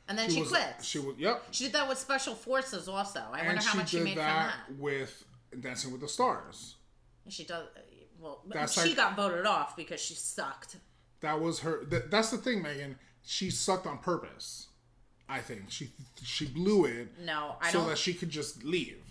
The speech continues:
Speaker 1: There's no way she sucked on purpose. She just sucks 'cause she is not talented.
Speaker 2: Yeah, she's not Britney. But yeah, so that they're, they're saying that she's doing this on purpose. Like,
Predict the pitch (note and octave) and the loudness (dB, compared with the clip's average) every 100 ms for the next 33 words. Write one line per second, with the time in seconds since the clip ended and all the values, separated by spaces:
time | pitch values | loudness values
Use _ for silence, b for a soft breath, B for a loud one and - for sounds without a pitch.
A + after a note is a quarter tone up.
0 | - G3 F#3+ G#3 F#3+ D#3+ D3 D3+ D3+ - | -10 -4 -2 -4 -8 -4 -2 0 -2 -4
1 | - - D3 - C3+ - A#2+ A#2+ E3 F3 | -6 -4 -6 -6 -10 -8 -8 -2 -2 -2
2 | - F3 F3+ F3 - D3+ E3 F#3+ - - | -6 -8 -8 -8 -6 -2 -2 -4 -12 -14
3 | D3 - B2 C#3 C#3+ D3+ D3 C3+ - C#3+ | -12 2 4 2 -6 -12 -12 -12 -8 -8
4 | C#3 C3 - D3 D#3 G3 - - A#2+ A2+ | -8 -12 -14 -8 -4 -4 -6 -14 -14 -10
5 | A2+ A2+ C3 F2 E2+ F#2 _ _ _ _ | -10 -10 -10 -12 -18 -20 _ _ _ _
6 | _ - - B B B - C#3 C#3 B2+ | _ -20 -20 B B B -10 -4 -4 -2
7 | C3 A2+ - D3+ C#3 C3+ D#3+ E3+ D#3+ E3+ | -6 -4 -2 0 0 0 0 0 0 2
8 | F#3+ E3 F#3+ - A3+ A3 F#3+ - F3+ - | 2 4 2 4 4 4 2 0 -2 0
9 | E3+ E3+ D3+ D3 B2 D#3+ C3 - - - | 0 0 -2 -4 -6 -6 -6 -8 -16 -12
10 | - - b b b - C#3+ C3+ | -12 -14 b b b -8 -4 -4